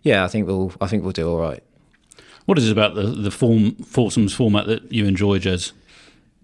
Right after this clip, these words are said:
Speaker 1: Not having to play the next shot. <laughs> Um, yeah, I,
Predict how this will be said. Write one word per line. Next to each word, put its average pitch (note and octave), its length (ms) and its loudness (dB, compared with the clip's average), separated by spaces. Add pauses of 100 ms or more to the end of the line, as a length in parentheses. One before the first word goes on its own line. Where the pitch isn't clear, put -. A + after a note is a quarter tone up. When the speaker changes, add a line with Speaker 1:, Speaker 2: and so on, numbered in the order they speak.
(460)
Speaker 1:
Not C3 200 2
having B2+ 180 2
to - 80 -4
play G#2 200 2
the F2 60 -4
next F2+ 260 -2
shot. C3+ 340 2 (180)
<laughs> F#3+ 1300 4 (240)
Um, A#2+ 440 0 (720)
yeah, B2+ 460 4 (100)
I, C3 200 0